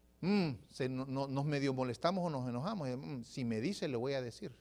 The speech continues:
Y si me repite, le voy a decir esto otro". No me diga que no le pasa a usted. Entonces creamos en la mente toda una situación, toda una, una, una fábula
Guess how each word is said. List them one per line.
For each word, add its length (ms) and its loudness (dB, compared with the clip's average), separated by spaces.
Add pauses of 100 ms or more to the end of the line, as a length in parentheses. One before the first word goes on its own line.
(800)
Y 100 0
si 100 4
me 160 8
repite, 420 6
le 140 8
voy 160 8
a 60 10
decir 240 4
esto 240 2
otro". 340 -2 (1400)
No 180 8
me 120 8
diga 180 10
que 140 8
no 100 6
le 120 10
pasa 240 8
a 40 10
usted. 560 6 (760)
Entonces 360 8
creamos 600 12
en 140 10
la 100 10
mente 360 8
toda 240 12
una 180 10
situación, 760 6
toda 280 12
una, 320 8
una, 320 8
una 240 8
fábula 760 8